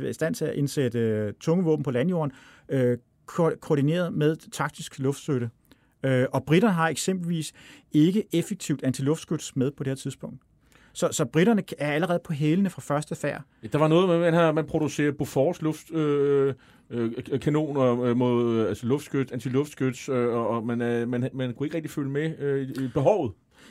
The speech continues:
Speaker 1: Nej, og, øh, øh, britterne får på et tidspunkt de her fyrre millimeter af, af Bofors-kanoner, men på det her tidspunkt, de kanoner, som man har,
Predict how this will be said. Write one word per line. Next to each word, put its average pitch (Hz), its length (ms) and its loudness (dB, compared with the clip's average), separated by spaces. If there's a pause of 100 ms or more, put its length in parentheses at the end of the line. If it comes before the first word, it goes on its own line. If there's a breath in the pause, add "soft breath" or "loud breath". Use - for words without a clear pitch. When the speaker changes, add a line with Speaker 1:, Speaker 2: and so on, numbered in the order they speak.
Speaker 1:
Nej, 170 340 12
og, 156 280 4
øh, 165 440 4
øh, 165 100 -2 (540)
britterne 208 300 8
får 196 260 0
på 196 120 0
et 175 60 -2
tidspunkt 160 420 -2
de 165 60 2
her 156 140 4
fyrre 143 320 2
millimeter 120 420 2
af, 117 240 2 (120)
af 113 260 0 (400)
Bofors-kanoner, 120 680 0
men 113 180 -2
på - 80 -2
det 160 80 2
her 190 60 2
tidspunkt, 175 400 -4 (440)
de 185 80 0
kanoner, 180 300 2
som 170 140 0
man 139 220 4
har, 123 220 0